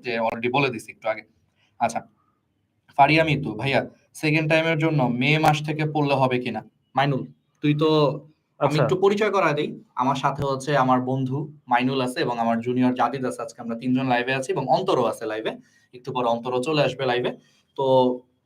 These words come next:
Speaker 1: মাইনুল হচ্ছে আমাদের বছর জাতীয় মেধায় দশম হয়েছিল সারা বাংলাদেশে সেকেন্ড টাইমার হিসেবে।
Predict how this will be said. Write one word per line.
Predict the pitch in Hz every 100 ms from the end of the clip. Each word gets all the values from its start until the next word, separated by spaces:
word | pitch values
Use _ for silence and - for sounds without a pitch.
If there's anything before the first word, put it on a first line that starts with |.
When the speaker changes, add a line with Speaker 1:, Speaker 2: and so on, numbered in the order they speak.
| _ _ _ _ 127
Speaker 1:
মাইনুল | 135 165 196 196
হচ্ছে | 151 - 127 127 - _ -
আমাদের | 135 151 175
বছর | 156 123 - 175 120 127
জাতীয় | 143 147 185 170
মেধায় | 147 - 147 - - _ 123
দশম | 143 147 147
হয়েছিল | 131 117 113 110 110 _ -
সারা | 127 120
বাংলাদেশে | 123 120 113 104 247 - -
সেকেন্ড | 151 127 127
টাইমার | 117 107
হিসেবে। | 104 -